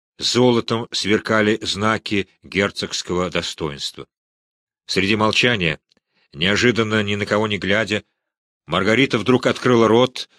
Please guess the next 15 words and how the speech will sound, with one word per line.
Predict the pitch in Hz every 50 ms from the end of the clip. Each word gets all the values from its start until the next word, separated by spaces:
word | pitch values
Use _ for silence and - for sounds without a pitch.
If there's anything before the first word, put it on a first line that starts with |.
| _ _
заговорила | - - - 110 98 113 117 120 123 123 131 131 127 123 123 120 113 - _ _ _ _ _ _ _ _ _ _ _ _ _ _ _ _
ровным | - - - 101 123 127 123 120 123 120 107
голосом, | 92 117 127 127 127 120 - - 127 117 104
выложила | 95 117 127 127 123 117 98 101 113 110 110
всё, | - - - 107 107 110 110 98 - _ _ _ _ _ _ _ _ _ -
беспощадно, | 101 107 113 - - - 113 110 - - - - 117 123 127 90 104 110 110 110 98 - _ _ _ _ _ _ _ _ _ _ _ _ _ _
голо, | - 65 67 73 113 131 131 123 117 117 113 - _ _ - - - _
без | - 71 92 95 -
всяких | - - 110 107 - 101 - -
прикрас. | - 95 80 - 87 87 85 87 - - - _ _ _ _ _ _ _ _ _ _ _ _ _ _ _ _ _
Где | - - - - 110 135 143
бы | 127 113 117
она | 113 113 113
ни | 110 107 104
трудилась | - 98 98 87 76 101 120 135 131 131 123 - -